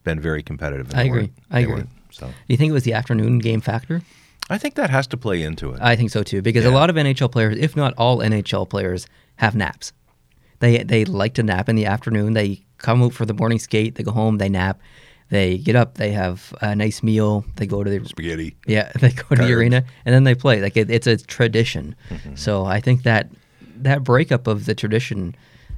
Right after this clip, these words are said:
Speaker 2: um, I, I think it does. Add te-, de-, it definitely plays a factor in, in
Speaker 1: There,
Speaker 2: players.
Speaker 1: there's so much we don't know about
Speaker 2: Yeah.
Speaker 1: how the human body works and, and how the circadian rhythm inside affects your performance and your concentration.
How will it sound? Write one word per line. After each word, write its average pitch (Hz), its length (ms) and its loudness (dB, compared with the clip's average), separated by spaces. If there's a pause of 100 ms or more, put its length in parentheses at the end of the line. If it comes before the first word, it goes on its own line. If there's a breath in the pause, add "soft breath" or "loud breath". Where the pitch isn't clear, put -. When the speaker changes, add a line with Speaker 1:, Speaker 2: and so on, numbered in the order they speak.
(140)
Speaker 2:
um, 87 560 -4 (180)
I, 131 60 -2 (100)
I 123 80 2
think 147 140 0
it 160 80 -2
does. 127 280 2
Add - 280 -8
te-, - 200 -6
de-, 107 320 -8
it 110 80 -4
definitely 123 300 0
plays 202 220 -2
a - 40 -10
factor 120 440 -6 (400)
in, 92 200 -4 (100)
in 87 200 -8 (280)
Speaker 1:
There, 113 120 2
Speaker 2:
players. 147 100 -6
Speaker 1:
there's 110 140 -2
so 180 120 2
much 170 200 0
we 101 100 4
don't 92 320 2
know 78 380 -4
about 92 240 0
Speaker 2:
Yeah. 90 40 -6
Speaker 1:
how 92 120 2
the 90 100 -2
human 90 240 0
body 80 480 -2 (160)
works 87 400 -2
and, 78 160 -6
and 80 300 -6
how 87 120 -4
the 80 100 -6
circadian 82 540 -4
rhythm 80 380 -4 (300 loud breath)
inside 82 640 -2 (160)
affects - 360 -6
your 82 120 -6
performance 95 640 -2
and 76 80 -10
your 69 80 -10
concentration. 90 880 -4